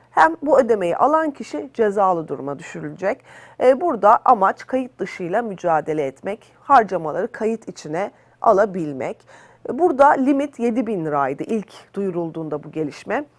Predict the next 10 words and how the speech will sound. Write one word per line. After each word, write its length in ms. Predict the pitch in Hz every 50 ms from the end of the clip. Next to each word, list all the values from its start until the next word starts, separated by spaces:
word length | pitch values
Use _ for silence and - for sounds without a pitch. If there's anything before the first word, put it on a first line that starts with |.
| _ _ _ _ _ _ _ _ _ _ _ _ _
Yedi 280 | - 180 208 220 202 262
bin 180 | 226 226 190 165
lira 100 | 147 143
olarak 480 | 135 143 147 139 131 135 - - -
duyurulmuştu. 680 | 180 180 165 156 160 156 151 156 160 - - - 311 370 - - - - - _ _
Fakat 340 | - 302 - 311 320 320
bugün 220 | 320 285 254 294 277
resmi 360 | 262 262 254 262 - 285 269
gazetede 440 | 220 214 196 185 180 - 185 165 156
yayımlandı 760 | 151 156 170 196 247 262 269 269 262 254 254 254 269 294 349